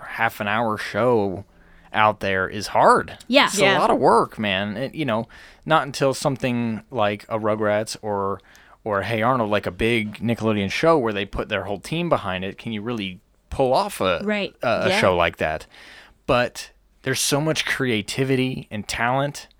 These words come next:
Speaker 3: Mm-hmm.
Speaker 1: that doesn't get that far.
Speaker 2: Yeah.
Speaker 1: And Kablam was able to showcase some of that, and that's awesome.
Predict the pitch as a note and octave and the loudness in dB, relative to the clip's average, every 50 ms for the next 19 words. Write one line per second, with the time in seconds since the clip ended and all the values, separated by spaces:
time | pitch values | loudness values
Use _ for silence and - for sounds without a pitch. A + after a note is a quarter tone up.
0 | _ _ - G#3+ G#3+ G#3+ G#3+ F3+ E3+ F#3 - _ - A2 G#2+ G#2+ A2 B2 A#2 B2 | _ _ -6 -4 -4 -4 -4 -6 -10 -12 -8 _ 0 0 0 0 2 0 0 2
1 | A2+ A#2+ A#2 A2 - - _ _ _ _ _ _ _ _ _ - A#2+ A2+ E3 G3+ | 2 0 -2 -2 -4 -8 _ _ _ _ _ _ _ _ _ -14 -4 0 2 2
2 | - - - F#2 E2+ - - - F#2 - - - - - - - - A#3 B3 F#3 | 2 2 0 0 0 -2 -4 -6 -6 -6 -6 -10 -12 -14 -12 -6 -2 0 0 0
3 | - - _ _ _ - A#2+ B2+ C3 A#2+ - A#2+ G2+ - B2 C3 C3 B2 A#2+ A#2 | -2 -6 _ _ _ -4 -2 -2 -2 -2 -4 -4 -2 0 0 0 2 0 0 0
4 | A2 G#2+ A2+ - _ _ _ _ _ _ _ - G#2+ G#2 G2 G2+ G2+ G2 G2 F#2+ | -2 -4 -8 -12 _ _ _ _ _ _ _ -8 -6 -6 -2 0 -2 -2 -2 -2
5 | G2+ F2+ - - G2 F2+ - F#2+ F2 - - G2 F2 F2 E2+ D#2 E2+ - - F#2 | -4 -4 -4 -4 -4 -4 -4 -6 -6 -4 -4 -4 -4 -4 -4 -4 -4 -4 -6 -6
6 | F2+ E2+ E2+ - - - - - - _ - G2 - - - - - D#2 D#2 | -8 -8 -8 -10 -12 -14 -14 -16 -18 _ -16 -16 -14 -12 -14 -14 -14 -16 -18